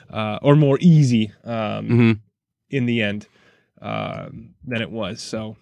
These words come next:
Speaker 1: but a win, uh, we'll take, winning on the road in the Big Ten is always tough. Um, so, uh, we'll, we'll take that. Um, so then we move to Friday night, uh, against Maryland. Uh, late game, a whiteout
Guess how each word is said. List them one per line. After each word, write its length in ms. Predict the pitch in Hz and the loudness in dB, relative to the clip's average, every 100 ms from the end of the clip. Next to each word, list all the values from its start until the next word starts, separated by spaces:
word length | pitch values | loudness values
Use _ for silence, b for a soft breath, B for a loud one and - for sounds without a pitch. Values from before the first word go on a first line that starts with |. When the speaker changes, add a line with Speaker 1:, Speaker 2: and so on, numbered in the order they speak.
| - | -6
Speaker 1:
but 160 | 156 143 | -2 4
a 80 | |
win, 200 | 180 190 | 6 6
uh, 140 | 139 147 | 4 0
we'll 160 | 139 | 0
take, 220 | 143 190 170 - - - - | 2 2 2 -4 -16 -20 -8
winning 260 | 147 180 190 | 4 6 6
on 100 | 175 | 6
the 60 | 156 | 6
road 140 | 147 | 4
in 60 | 143 | 4
the 60 | |
Big 160 | 127 123 | 0 0
Ten 180 | 123 117 | -2 -2
is 100 | 127 | -2
always 240 | 123 117 | -4 -4
tough. 300 | 127 107 - _ _ _ _ - | -6 -8 -8 _ _ _ _ -12
Um, 560 | 110 104 107 107 107 - _ _ _ - | -6 -4 -4 -6 -10 -16 _ _ _ -12
so, 260 | - 107 | -6 -4
uh, 160 | - 113 | -4 -6
we'll, 360 | 131 127 113 - | 0 2 2 0
we'll 160 | 131 | -2
take 280 | 120 120 107 | 2 2 2
that. 320 | 120 104 - _ b b - | 0 0 -2 _ b b -10
Um, 420 | 110 107 104 - _ _ _ | -4 -4 -4 -10 _ _ _
so 220 | - - 139 | -8 -4 2
then 360 | 139 139 135 | 4 4 2
we 140 | 120 131 | -2 -2
move 300 | 135 135 117 | -2 -4 -6
to 200 | - 127 | -8 -8
Friday 460 | - 180 185 175 127 | -4 2 4 4 2
night, 400 | 113 117 - - - | 0 -4 -10 -16 -8
uh, 280 | 113 110 107 | -8 -6 -8
against 380 | 113 120 120 - | -6 -4 -4 -2
Maryland. 500 | 127 127 120 120 117 b b b b - | 2 2 2 -2 -6 b b b b -8
Uh, 120 | 113 | 0
late 280 | 135 143 - | 2 2 4
game, 280 | 139 135 123 | 2 2 -2
a 40 | |
whiteout 720 | 113 120 147 147 139 135 127 | -8 0 4 6 4 2 0